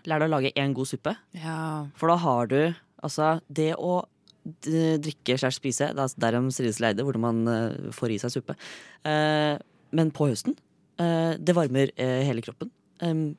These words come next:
Speaker 1: det føles veldig koselig. Og så er det, du kan lage så utrolig store kvanta. Så hvis du har en kjip høst, hvis du har en kjip dag,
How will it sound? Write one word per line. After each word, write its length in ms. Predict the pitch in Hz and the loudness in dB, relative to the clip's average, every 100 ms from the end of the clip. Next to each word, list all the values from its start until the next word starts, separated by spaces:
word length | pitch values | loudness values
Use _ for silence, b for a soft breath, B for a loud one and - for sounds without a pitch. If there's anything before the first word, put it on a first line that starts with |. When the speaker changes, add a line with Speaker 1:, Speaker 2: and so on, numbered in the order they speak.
| - | -6
Speaker 1:
det 100 | 156 | -4
føles 340 | 160 120 160 - | -2 -4 -6 -4
veldig 220 | 147 117 | -4 -4
koselig. 280 | - 113 202 - | -8 -10 -10 -8
Og 40 | |
så 80 | - | -6
er 180 | 156 123 | -4 0
det, 140 | 170 - B B B | -2 -2 B B B
du 80 | - | -4
kan 120 | 220 | 0
lage 220 | 226 170 147 | 4 4 4
så 140 | 190 | 2
utrolig 540 | 202 - 175 135 127 - | 0 0 2 4 2 2
store 340 | - 139 113 | 0 2 2
kvanta. 380 | 127 104 - 202 | 0 -2 0 -2
Så 140 | 185 185 | -2 -2
hvis 140 | 180 | -2
du 100 | 185 | -4
har 260 | 170 127 131 | 0 2 2
en 100 | 143 | 0
kjip 260 | - 113 - | -4 -6 -4
høst, 200 | 143 - | -4 -4
hvis 140 | 123 | -6
du 100 | 139 | -4
har 240 | 131 110 123 | 0 2 2
en 80 | |
kjip 220 | 131 117 - | -2 -8 0
dag, 240 | 143 | 0